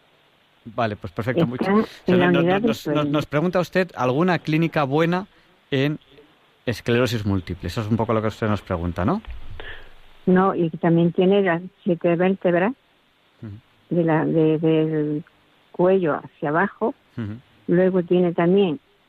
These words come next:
Speaker 2: desde la cintura hasta abajo.
Speaker 1: Ujú.
Speaker 2: También se le está saliendo el, el líquido de la vértebra.
Speaker 1: Ujú.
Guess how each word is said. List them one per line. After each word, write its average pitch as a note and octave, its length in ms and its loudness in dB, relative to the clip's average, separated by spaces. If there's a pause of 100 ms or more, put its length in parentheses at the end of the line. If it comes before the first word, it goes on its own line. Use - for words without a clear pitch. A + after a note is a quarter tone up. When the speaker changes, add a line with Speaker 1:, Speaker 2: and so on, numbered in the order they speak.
(600)
Speaker 2:
desde F3+ 260 0
la D#3+ 120 0
cintura F3+ 640 0 (460)
hasta F3 360 -2
abajo. F#3+ 500 0 (320)
Speaker 1:
Ujú. G#2+ 200 -6 (1040)
Speaker 2:
También F3 360 4
se F#3+ 60 2
le F3 40 4
está F3 200 0
saliendo F3+ 600 2 (140)
el, D#3+ 680 -2 (520)
el E3+ 240 4
líquido F3 460 2
de D#3 100 0
la D3+ 140 0
vértebra. F#3 580 0 (460)
Speaker 1:
Ujú. A2 260 -6